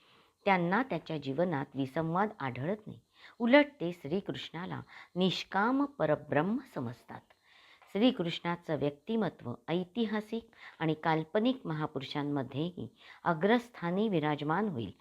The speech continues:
असंच आहे. एकाच व्यक्तीत केवढे गुण सामावले होते, त्यांच्या गुणांमध्ये किती विविधता होती. डॉक्टर डीन यांच्या मूळ प्रश्नाकडे येऊन पांडुरंग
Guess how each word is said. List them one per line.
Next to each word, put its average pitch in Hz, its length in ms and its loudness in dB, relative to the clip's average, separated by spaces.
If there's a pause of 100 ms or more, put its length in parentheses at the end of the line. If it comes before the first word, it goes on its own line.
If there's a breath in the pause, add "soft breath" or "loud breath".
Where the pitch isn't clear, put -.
(260 loud breath)
असंच - 320 -4
आहे. - 100 -8 (560 soft breath)
एकाच 214 540 4
व्यक्तीत 185 460 4 (140)
केवढे 151 360 2
गुण 190 340 -2
सामावले 160 560 -4
होते, 110 300 -12 (600 soft breath)
त्यांच्या 165 380 4
गुणांमध्ये 151 640 2
किती 156 380 -4
विविधता 180 500 2
होती. 135 320 -6 (460 loud breath)
डॉक्टर 196 440 4
डीन 170 520 2
यांच्या 170 400 -2
मूळ 180 320 4
प्रश्नाकडे 151 640 -4
येऊन 151 280 0 (500 soft breath)
पांडुरंग 247 480 4